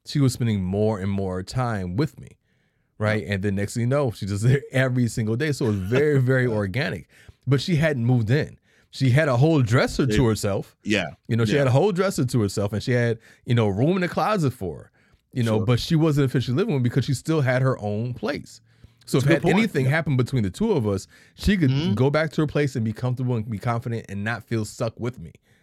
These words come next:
Speaker 1: You know, I'm a, I'm a lot, you know, so she, she, you know, she was able to, to figure out how to manage being with me and, um, stuck around. Very lucky for me. But she always had her own place to go back to.
Speaker 2: Yep.
Speaker 1: When we decided to get married is when we decided that, to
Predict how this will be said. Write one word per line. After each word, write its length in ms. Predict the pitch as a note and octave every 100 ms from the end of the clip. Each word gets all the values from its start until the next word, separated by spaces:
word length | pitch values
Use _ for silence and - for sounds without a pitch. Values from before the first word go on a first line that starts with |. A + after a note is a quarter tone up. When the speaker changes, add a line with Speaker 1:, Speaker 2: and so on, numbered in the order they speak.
| _ _
Speaker 1:
You 100 | F2+
know, 160 | F2 E2+
I'm 140 | A2
a, 40 | C#3
I'm 120 | D3
a 40 | A3
lot, 380 | C#4 G#3+ - - _ _
you 60 | A#2
know, 160 | B2
so 140 | A2+ C3+
she, 260 | E3+ D#3
she, 240 | C3+ F3 D3+
you 240 | E3+ F#3+
know, 140 | D3+ C3
she 80 |
was 80 | E3+
able 180 | E3 E3
to, 220 | C3+ C#3+ B2
to 140 | C3+
figure 240 | G#2 F3+ F#3+
out 180 | D3+
how 120 | B2 F3
to 180 | C#3+ B2+ - -
manage 340 | E3 F#3+ D3
being 140 | C3+ B2
with 120 | G#2+
me 240 | A2 F#3 _ - -
and, 180 | B2 C3
um, 240 | C3 C3+ -
stuck 240 | - C#3
around. 340 | E3 D3 - - _ _ _ -
Very 180 | C3+ D3+
lucky 180 | C3
for 120 | F#2+ C2+
me. 140 | - _ _ _ _ _ _ -
But 420 | A2+ D#3+ C#3 - _ _ _
she 220 | - -
always 220 | F3 F3 C#3+
had 140 | D#3
her 100 | C#3+
own 200 | C#3 C#3+
place 220 | C3 C3+ B2
to 60 |
go 120 | G#2+
back 280 | G2 C3+ F#3
to. 280 | - E2+ A1 - _ _ _ _ E2
Speaker 2:
Yep. 120 | E2 -
Speaker 1:
When 340 | G#2 C#3+ F3
we 100 | F#3
decided 420 | D#3+ C#3+ D#3+ D#3+ C#3
to 80 |
get 140 | A#2+ G#2+
married 440 | G2+ C3+ F3 D3
is 120 | A2 G#2
when 160 | A2
we 100 | B2+
decided 560 | C3+ A2 A#2+ A#2 A2+ G#2+
that, 200 | A2+ A#2
to 180 | - C3